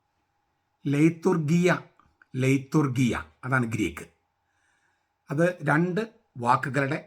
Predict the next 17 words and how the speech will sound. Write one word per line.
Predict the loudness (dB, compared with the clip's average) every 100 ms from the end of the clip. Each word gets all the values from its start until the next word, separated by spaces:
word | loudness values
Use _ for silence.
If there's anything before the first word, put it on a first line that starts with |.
| _ _ -2
സങ്കരമാണ്, | 2 2 2 -2 -6 -14 _ -4
മിശ്രിതമാണ്. | -2 0 -2 -2 -6 -10 -20 _ _ _ _ _ _ _ _ _ _ _ _ _ _ _ -2
ലൈറ്റോസ്, | 4 4 4 -2 0 0 -4 -10 -14 -20 _ -10
ലൈറ്റോസ്, | -2 0 0 -2 -4 -4 -10 -14 _ _ _ _ _ _ _ -8
അത് | -2 0
ലാവോസ് | 2 4 4 4 0 0
എന്ന | -2
വാക്കിൽ | -2 -4 -2
നിന്ന് | -2
വരുന്നതാണ്. | -2 -4 -6 -8 -10 -6
ലാവോസ്, | -4 -2 -6 -14 -16 -6
ലാവോസ് | -2 2 2 0 -4
എന്ന് | -4 -4
പറഞ്ഞാൽ | -6 -10 -14 _ -20 -8
ജനം, | -4 -2 -2 -6 _ _ _ _ _ _ _ _ _ _
ജനം, | -8 -6 -4 -6 _ _ _ _ _ _ _ _ _ _ _ _ _ _ -2
പൊതുജനം. | 2 2 2 -6